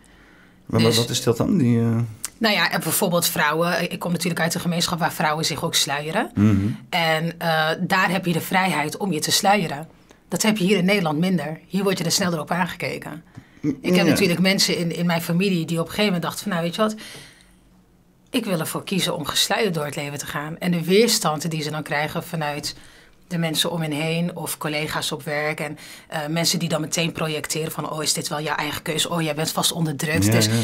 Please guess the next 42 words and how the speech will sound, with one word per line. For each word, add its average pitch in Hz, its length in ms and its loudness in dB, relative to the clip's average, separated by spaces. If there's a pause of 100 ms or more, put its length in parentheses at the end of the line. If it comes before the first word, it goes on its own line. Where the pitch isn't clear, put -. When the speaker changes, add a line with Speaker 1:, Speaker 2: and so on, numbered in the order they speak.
Speaker 2:
hè, 190 180 0
allerlei 185 340 4
projecties. 165 640 -2
Dan 165 120 0
denk 160 60 -8
ik, 214 60 0
ja, 170 180 2 (140)
dus 170 360 0
je 185 180 0
hebt 180 200 0
niet 233 200 4
helemaal 170 380 4
de 165 100 0
vrijheid 175 440 2
om 170 100 -4
te 165 120 -2
zien, 170 380 0 (160)
om 185 120 -2
te - 120 0
zijn 208 360 4
wie 165 180 -2
je 147 80 -6
bent 156 400 -4
of 151 120 -2
wie 170 160 0
je 160 80 -2
wil 151 200 -2
zijn. 156 420 -4 (400)
Eh, 175 180 0
tenzij 185 640 2
het 170 380 -2 (560)
de 196 180 0
vrijheid 185 440 2
is 165 180 0
die 185 120 2
je 190 100 4
is - 120 0
opgelegd 185 580 0
volgens 180 540 0 (320)
de 202 100 2
Nederlandse 190 560 4
normen. 175 480 2